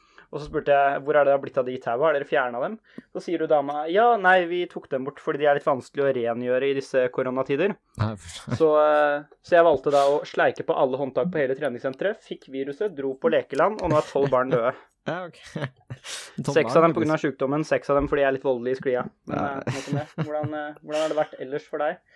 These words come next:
Speaker 2: Nei,
Speaker 1: Nå er du
Speaker 2: ellers
Speaker 1: helt alene innestengt.
Speaker 2: Ellers så har det vært greit da, men det er så vanskelig å forholde seg til folk, fordi folk kl-, klarer liksom ikke å forholde seg til kjempeenkle ting da, som for eksempel en handleliste da. Hvor vanskelig kan det være, Mikael, å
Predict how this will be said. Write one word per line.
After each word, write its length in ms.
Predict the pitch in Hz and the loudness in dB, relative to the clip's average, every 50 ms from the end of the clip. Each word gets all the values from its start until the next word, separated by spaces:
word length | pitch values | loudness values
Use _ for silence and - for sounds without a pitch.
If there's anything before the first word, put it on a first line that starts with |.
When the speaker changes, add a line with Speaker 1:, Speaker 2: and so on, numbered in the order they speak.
| _ - - - - - - | _ -20 -20 -20 -20 -14 -8
Speaker 2:
Nei, 120 | 127 135 156 | -6 -4 0
Speaker 1:
Nå 80 | 151 147 | 2 2
er 40 | 139 | 2
du 40 | 143 143 | 2 0
Speaker 2:
ellers 160 | 151 135 139 | -2 0 0
Speaker 1:
helt 140 | 131 135 - | -2 0 0
alene 320 | 139 135 127 117 123 135 143 143 147 143 - 143 | 0 0 0 0 -2 -2 0 0 0 0 -2 -2
innestengt. 400 | 131 123 - 156 160 190 - - - - - - - - - | -4 -4 -4 -4 -4 -4 -6 -10 -20 -20 -20 -20 -16 -10 -8
Speaker 2:
Ellers 280 | 104 107 139 151 143 - | -6 -6 -6 -6 -6 -6
så 80 | 147 | -8
har 320 | 131 127 127 127 123 120 107 101 | -6 -6 -6 -6 -6 -6 -6 -6
det 80 | 117 143 | -6 -6
vært 100 | 151 - 123 | -6 -6 -8
greit 160 | 127 156 - | -8 -8 -6
da, 80 | - 175 | -8 -10
men 140 | 170 156 151 | -8 -8 -8
det 80 | 151 147 | -8 -8
er 80 | 139 | -8
så 140 | 127 151 151 | -8 -8 -8
vanskelig 320 | 147 127 - - 117 117 107 | -8 -8 -10 -8 -10 -8 -6
å 20 | |
forholde 240 | 104 95 92 85 - - | -6 -6 -6 -6 -6 -6
seg 100 | 92 92 | -6 -6
til 80 | 95 87 | -6 -6
folk, 240 | 104 131 180 - | -6 -6 -6 -6
fordi 220 | _ - 156 156 143 | _ -6 -6 -6 -6
folk 160 | 147 143 - | -8 -10 -8
kl-, 160 | - - 135 - - | -6 -8 -8 -8 -8
klarer 400 | - - 151 127 101 95 101 117 | -8 -6 -6 -6 -6 -6 -6 -6
liksom 240 | 127 120 - - 127 117 - | -6 -8 -6 -6 -6 -6 -6
ikke 220 | - 104 98 110 | -6 -6 -6 -4
å 140 | 107 101 110 113 113 117 - - - - | -4 -4 -4 -4 -6 -6 -8 -10 -10 -10
forholde 320 | 117 104 92 90 87 85 - 101 | -8 -6 -4 -4 -6 -6 -6 -8
seg 100 | 104 - | -8 -6
til 160 | - 123 - - | -6 -8 -6 -6
kjempeenkle 500 | 120 101 - - - 90 87 - 107 104 | -8 -8 -8 -8 -8 -8 -8 -6 -8 -8
ting 200 | - 110 123 156 185 | -6 -6 -6 -6 -6
da, 80 | 190 160 _ | -8 -10 _
som 220 | - - 139 120 131 | -10 -10 -10 -8 -8
for 80 | 139 | -8
eksempel 400 | 123 127 107 - - 120 127 135 120 - | -8 -8 -8 -6 -6 -6 -6 -6 -8 -8
en 160 | 117 120 120 | -8 -8 -6
handleliste 640 | 135 123 101 82 80 85 82 87 - - - - 156 | -6 -6 -6 -6 -6 -6 -6 -6 -6 -6 -6 -6 -6
da. 60 | - - _ _ _ _ | -8 -10 _ _ _ _
Hvor 240 | - 117 131 160 175 | -8 -4 -4 -4 -4
vanskelig 560 | 180 190 175 120 98 - - - 123 135 139 | -4 -4 -6 -6 -8 -10 -10 -8 -6 -6 -4
kan 140 | - 131 131 139 | -4 -6 -6 -6
det 80 | 131 | -6
være, 480 | 131 101 85 80 73 76 90 90 90 87 | -6 -6 -6 -6 -8 -6 -6 -6 -6 -6
Mikael, 440 | 87 92 90 - 107 123 135 131 - | -6 -8 -6 -6 -6 -6 -6 -8 -8
å 80 | - - | -8 -8